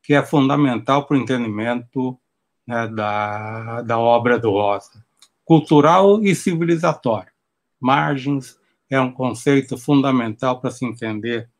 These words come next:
a obra do Rosa. Como esse trabalho é inédito, eu vou apresentar hoje, é a primeira vez que eu exponho ele, então vocês são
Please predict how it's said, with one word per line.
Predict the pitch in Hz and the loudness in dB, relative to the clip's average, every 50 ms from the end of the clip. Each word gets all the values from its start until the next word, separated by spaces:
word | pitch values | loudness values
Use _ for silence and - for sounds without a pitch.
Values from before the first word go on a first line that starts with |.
| _ _ _ _ _ _ _ _ - | _ _ _ _ _ _ _ _ -6
a | 135 123 117 113 | -2 -2 0 0
obra | 110 107 113 113 113 110 113 117 113 | 2 2 2 2 0 0 -4 -4 -4
do | 117 127 113 | -2 -4 -4
Rosa. | 95 92 98 98 - _ _ _ _ _ _ _ _ _ _ _ _ _ _ _ _ | -4 -4 -8 -12 -14 _ _ _ _ _ _ _ _ _ _ _ _ _ _ _ _
Como | - 196 202 208 196 | 2 4 4 4 4
esse | - - 180 | 4 2 0
trabalho | - 175 165 147 120 120 123 123 120 120 123 123 | 2 2 0 2 2 4 2 2 2 2 0 -2
é | 123 | -2
inédito, | 123 117 113 120 131 156 170 160 147 127 117 107 101 - _ - 101 95 - _ _ _ _ - | -2 -4 -2 -2 0 0 0 -2 -2 -4 -8 -14 -14 -14 _ -12 -12 -12 -12 _ _ _ _ -8
eu | 120 113 104 | -6 -6 -4
vou | 98 107 | -4 -6
apresentar | 110 - - 120 101 101 110 104 101 - - 110 110 | -6 -4 -6 -6 -6 -6 -8 -8 -8 -8 -6 -4 -2
hoje, | 117 131 151 180 180 143 107 101 98 _ _ _ _ - - | 2 2 2 2 2 -2 -6 -10 -14 _ _ _ _ -6 -2
é | 131 | 0
a | 127 | 0
primeira | 123 - 127 120 135 160 175 160 143 120 | 0 2 4 6 6 6 6 4 2 2
vez | 104 139 165 185 170 - | 4 4 4 2 2 -2
que | - 139 | -4 -4
eu | 123 113 | -4 -4
exponho | 104 - - _ _ - 143 139 135 127 113 107 117 | -4 -6 -10 _ _ 2 2 2 2 0 -2 -2 -4
ele, | 127 147 160 151 131 117 | -4 -4 -4 -4 -8 -8
então | 117 - 143 143 147 | -4 -2 -2 -2 -2
vocês | 131 120 - - 156 147 139 - | -4 -8 -8 -8 -8 -8 -6 -2
são | - 156 151 151 | 0 0 0 0